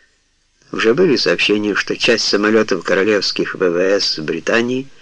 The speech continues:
укомплектована американскими летчиками.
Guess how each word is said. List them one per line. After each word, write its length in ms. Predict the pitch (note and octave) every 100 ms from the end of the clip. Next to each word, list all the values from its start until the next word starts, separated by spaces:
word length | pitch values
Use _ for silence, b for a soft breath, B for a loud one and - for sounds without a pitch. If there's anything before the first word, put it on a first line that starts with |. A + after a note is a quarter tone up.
| b b b _ _ _
укомплектована 840 | G#2 F#2+ G2+ G#2 F2+ A2+ A#2 A#2 A2+
американскими 840 | A#2 G#2+ F#2 G2+ G2 F#2+ - G#2
летчиками. 720 | A#2+ D3 - - - - -